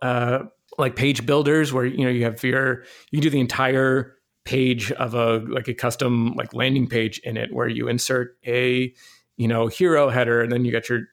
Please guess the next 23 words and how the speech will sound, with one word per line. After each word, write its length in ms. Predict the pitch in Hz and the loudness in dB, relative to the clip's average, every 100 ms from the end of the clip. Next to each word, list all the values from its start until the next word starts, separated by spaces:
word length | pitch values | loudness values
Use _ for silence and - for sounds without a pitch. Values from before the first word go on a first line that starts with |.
| - | -6
background 360 | 131 131 135 131 | -4 -2 -2 0
image 300 | 127 123 127 | 0 -2 -2
and, 120 | 127 | 0
like, 180 | 117 123 | 0 -4
a 40 | |
color 400 | - 135 131 135 | -4 0 0 0
overlay 680 | 135 123 135 131 127 127 131 | 0 0 2 2 2 2 2
and, 140 | 131 | 2
like, 180 | 123 123 | 0 -2
your 80 | 127 | -4
blend 320 | 127 135 131 | -2 0 2
mode 460 | 127 123 123 127 120 | 2 2 2 2 0
and, 240 | 123 120 - - - _ | -2 -4 -6 -20 -20 _
and 120 | 127 | -2
then 80 | 120 | 0
your 120 | 113 | 0
text 340 | - 160 - 147 | -2 -4 -4 -4
and 120 | 139 | -2
your 120 | 123 | -2
subtext. 680 | 120 - 156 175 - - - | -4 -6 -2 -4 -4 -6 -2
And 240 | 139 135 | 0 0
you 80 | 131 | 0
can, 340 | 139 127 120 | 0 0 0